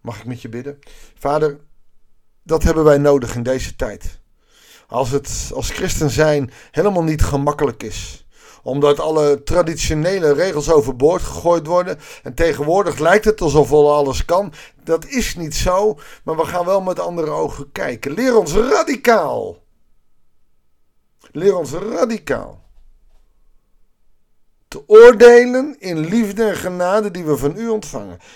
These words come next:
En dan nog zullen we tekortschieten, maar Heer, wilt u met uw Heilige Geest ons helpen.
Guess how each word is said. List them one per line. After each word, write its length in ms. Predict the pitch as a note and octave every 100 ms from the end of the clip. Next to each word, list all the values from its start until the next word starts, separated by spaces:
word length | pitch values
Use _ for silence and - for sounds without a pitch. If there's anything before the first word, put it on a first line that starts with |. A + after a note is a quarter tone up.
| _
En 100 | B2+
dan 180 | B2+ C#3
nog 240 | F#3+ F#3+
zullen 260 | - F#3 D#3
we 160 | D3
tekortschieten, 1000 | D3 - _ - F#3+ - - G3 A#3 G#3+ - - _
maar 180 | - C#3+
Heer, 460 | C3+ D3 C3+ C3+ B2
wilt 260 | B2+ B2+ D3+
u 80 |
met 180 | C#3 B2+
uw 80 | A#2+
Heilige 440 | A2+ C#3 C#3+ B2+ A2+
Geest 340 | - B2+ A#2
ons 160 | A#2+ -
helpen. 360 | G2 F2+ F2